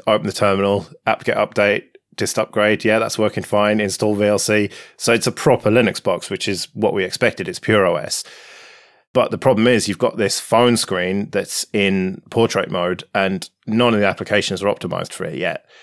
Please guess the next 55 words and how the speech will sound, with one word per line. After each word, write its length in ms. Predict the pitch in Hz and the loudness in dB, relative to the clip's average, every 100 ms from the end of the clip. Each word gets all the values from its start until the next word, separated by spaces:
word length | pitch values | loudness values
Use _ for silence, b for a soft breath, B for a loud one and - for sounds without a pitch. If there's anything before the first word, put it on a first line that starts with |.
| B B B | B B B
You 80 | - | -4
can 160 | 110 110 | 2 4
only 200 | 107 95 | 4 2
see 360 | - 104 95 | 2 0 0
a 80 | 107 | -2
little 280 | 101 107 101 | 0 0 0
bit 160 | 107 87 | -2 -2
of 260 | 95 - | -4 -4
the 80 | 104 | -6
screen 320 | - 107 101 | -2 0 0
before 220 | 95 - | -2 -2
you're 80 | 95 | 0
having 160 | 101 95 | 0 -2
to 80 | - | -4
scroll 340 | - 101 98 | 0 2 2
sideways, 680 | - 101 98 95 95 95 - | 2 2 2 0 0 -2 -4
and 180 | 101 98 | -6 -6
it's 180 | - | -4
just 400 | - 110 - - - B B B B B B | 0 0 0 -6 -10 B B B B B B
very 680 | 98 107 107 127 113 110 104 | -14 -4 2 4 4 2 4
much 320 | 107 - - | 2 0 -2
a 60 | 98 | 0
work 240 | 98 - | 0 -2
in 80 | 90 | -2
progress, 640 | 104 98 - - - - - | 0 0 -2 -6 -6 -8 -2
which 280 | 120 120 - | -2 0 -2
you'd 220 | 160 160 | -4 -2
kind 320 | - 180 185 | 2 4 4
of 80 | 160 | 2
expect, 560 | 147 - 143 123 - | 0 0 2 2 -2
but 140 | - 85 | -10 -8
that's 180 | 98 - | -8 -8
kind 400 | - 123 131 127 | -8 -6 -6 -6
of 80 | |
a 60 | 123 | -2
red 180 | 127 120 | -2 -2
flag 300 | 139 123 113 | 0 -2 -2
as 100 | 104 | -2
well, 280 | 120 127 127 | 2 4 4
isn't 180 | 120 123 | 2 0
it? 180 | 123 - B B B | 0 -4 B B B
At 100 | - | -4
this 160 | 117 - | -2 0
stage, 500 | - 117 110 95 - B B B B | 2 4 2 0 -8 B B B B
they 240 | 101 98 104 | -8 -6 -2
should 420 | - - 139 - | 0 2 0 2
be 360 | 131 123 117 | 2 4 2
a 80 | - | 0
little 240 | 107 123 123 | 0 0 -2
bit 160 | - | -4
further 360 | - 117 104 107 | 0 2 4 4
on 360 | 110 107 107 | 2 2 -2
now. 380 | - 101 101 101 | -2 0 0 0
It's, 580 | - 104 - - - - | -2 -6 -4 -2 -4 -4
um, 500 | 113 104 104 104 | -2 0 0 -2